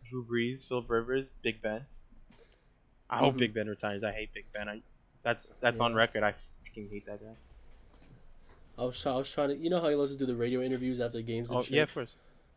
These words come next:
Speaker 2: You know, I, I, I D M'd him on Twitter. I was like, "Yo,
Speaker 1: <laughs>
Speaker 2: you wanna, you wanna come on the podcast real quick? Talk about, uh, shit, talk some of your teammates, you know,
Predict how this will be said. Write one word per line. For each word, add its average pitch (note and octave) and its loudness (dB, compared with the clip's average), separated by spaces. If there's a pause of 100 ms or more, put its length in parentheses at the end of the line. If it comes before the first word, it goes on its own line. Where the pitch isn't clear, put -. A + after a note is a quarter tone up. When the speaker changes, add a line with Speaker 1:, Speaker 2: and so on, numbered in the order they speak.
(320)
Speaker 2:
You A2+ -6
know, A2+ -2
I, B2 -4
I, B2 -6
I B2 -4 (280)
D C#3+ 4
M'd D3 2
him C#3 4
on C3 4
Twitter. C3+ 2
I A#2 -2
was A2+ -4
like, A#2 -2
"Yo, A#2+ 2 (500)
Speaker 1:
<laughs> - -20
Speaker 2:
you B2+ 0
wanna, B2 6
you B2+ 0
wanna B2+ 2
come C3 -4
on C3 4
the B2 0
podcast C#3 0
real C#3+ 2
quick? C#3 -4
Talk B2+ -2
about, B2 0
uh, B2 0
shit, - -6
talk C#3+ -2
some C#3 2
of C3+ 4
your C3 0
teammates, D3+ 0
you C3+ 0
know, C3 -2